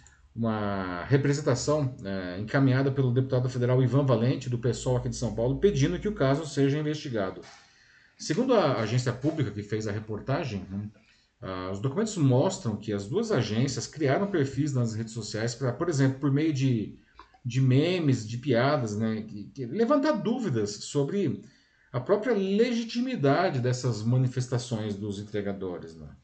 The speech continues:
E esses perfis, né, também apareciam aí rebatendo publicações que eram favoráveis aos protestos e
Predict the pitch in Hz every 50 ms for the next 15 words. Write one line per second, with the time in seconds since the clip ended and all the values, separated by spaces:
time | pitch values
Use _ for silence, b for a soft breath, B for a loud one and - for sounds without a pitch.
0 | b b b b - 127 175 202 - 277 269 - 277 202 135 - - 139 196 226
1 | 185 127 107 113 107 107 131 127 151 190 208 202 - 208 180 151 131 - - 156
2 | 185 208 208 170 160 107 - - 160 151 135 160 151 147 131 - - 143 170 190
3 | 175 135 143 147 147 139 - 127 117 - - 143 160 165 135 - - b b b
4 | b b b b b b b - - 180 196 226 208 214 208 202 226 226 165 175
5 | 196 196 180 156 170 156 - - 151 135 120 - 135 143 170 180 156 - - 123
6 | 107 101 98 110 113 107 98 95 87 76 71